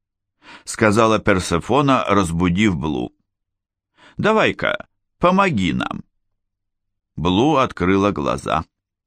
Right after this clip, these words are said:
Рот у нее как будто заклеился. Вентилятор в углу вращался, осушая пот под коленками.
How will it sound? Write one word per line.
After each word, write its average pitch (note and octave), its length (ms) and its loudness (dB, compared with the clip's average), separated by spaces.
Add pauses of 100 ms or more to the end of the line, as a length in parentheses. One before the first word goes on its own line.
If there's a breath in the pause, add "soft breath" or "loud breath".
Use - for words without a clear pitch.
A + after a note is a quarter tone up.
(500 loud breath)
Рот G#3 260 2
у G3+ 60 4
нее F#3 260 2
как D3 220 -2
будто D#3 400 -2
заклеился. F#2 960 -2 (800)
Вентилятор B2 800 2
в F2+ 80 0
углу F#2+ 340 2
вращался, G#2+ 760 0
осушая F2 720 0
пот - 480 -2
под D#2+ 240 -2
коленками. F2 720 -2